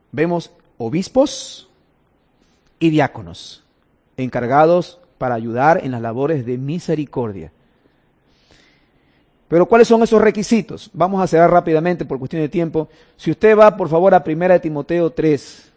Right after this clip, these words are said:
o a Tito uno, usted va a encontrar los requisitos de esos siervos, porque no es que, no es que ellos dicen, "Yo quiero ser pastor, me voy a poner una iglesia, vamos a poner esta iglesia y yo voy a estar al frente". Y obviamente, aunque él no se diga que es pastor, la gente lo va a ver como pastor, porque la gente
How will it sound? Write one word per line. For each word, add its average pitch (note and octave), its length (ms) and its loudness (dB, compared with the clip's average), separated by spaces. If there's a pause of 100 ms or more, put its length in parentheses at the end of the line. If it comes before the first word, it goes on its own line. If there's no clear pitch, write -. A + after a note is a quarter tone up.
o B2+ 140 -6
a A#2+ 60 -4
Tito E3+ 320 -2
uno, D#3 220 2
usted D#3+ 200 -2
va F#3 60 2
a F#3+ 40 -2
encontrar F3 440 -2
los G3 120 -2
requisitos F#3 540 -4
de G#3 60 0
esos F#3+ 180 -4
siervos, A3 360 2
porque D3 280 -6
no F3 160 -6
es - 80 -8
que, A3 180 -4 (360)
no F#3+ 120 -4
es G#3 80 -4
que - 120 0
ellos G3+ 180 2
dicen, G#3+ 300 0 (440)
"Yo G3+ 280 -2
quiero G#3 360 4
ser F#3 220 0
pastor, A2 460 -8 (260)
me D#3 140 -2
voy A3+ 160 6
a A#3+ 60 6
poner G#3 280 0
una G3+ 220 -2
iglesia, G#3+ 600 2 (1120)
vamos F#3+ 300 2
a E3+ 80 0
poner F#3 240 -4
esta F#3+ 160 -2
iglesia A#3 560 2 (180)
y C#3+ 80 -12
yo F3 140 2
voy G3 60 4
a - 20 2
estar F#3 180 0
al F3+ 120 0
frente". G3 460 0
Y E3 120 -6
obviamente, A3 480 0
aunque D#3+ 360 -2
él A#3 120 -2
no A#3+ 80 -2
se - 140 -6
diga G#3 140 2
que G#3+ 100 -4
es G#3 60 -2
pastor, A3+ 480 0
la D#3 160 -2
gente G3 360 0
lo E3 100 2
va E3+ 80 4
a F3 40 2
ver F#3+ 120 -2
como G3 220 -4
pastor, B3+ 400 4
porque E3+ 220 -6
la E3 120 0
gente G#3 320 0